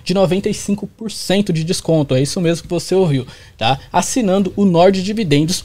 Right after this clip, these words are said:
hoje, você vai pagar apenas dez reais por ano e você vai ter acesso a doze meses das ações recomendadas de dividendos, as melhores ações de dividendos pra você investir agora, tá? Comprou, assinou, você já tem acesso à carteira de dividendos. O link tá aqui na descrição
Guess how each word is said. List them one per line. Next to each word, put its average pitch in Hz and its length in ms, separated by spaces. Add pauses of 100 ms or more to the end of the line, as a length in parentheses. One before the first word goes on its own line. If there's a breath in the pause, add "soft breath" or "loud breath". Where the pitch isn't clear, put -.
hoje, 170 300
você 180 220
vai 185 100
pagar 185 300
apenas 185 420
dez 202 300
reais 180 340
por 214 320 (180)
ano 202 300
e - 20
você 147 220
vai 170 100
ter 170 220 (220 loud breath)
acesso 180 420
a 202 40
doze 185 420
meses 165 420 (480 loud breath)
das 196 240
ações 175 420
recomendadas 170 720
de 175 140
dividendos, 160 480
as 147 160
melhores 170 440
ações 180 300
de 180 80
dividendos 175 480
pra 185 200
você 190 200
investir 185 480
agora, 151 460
tá? 139 240 (340 loud breath)
Comprou, 214 480
assinou, 185 500 (200 soft breath)
você 165 180
já 175 140
tem 185 160
acesso 196 320
à 165 40
carteira 165 320
de 165 120
dividendos. 160 520
O 180 120
link 185 200
tá 208 140
aqui 185 160
na 196 80
descrição 208 600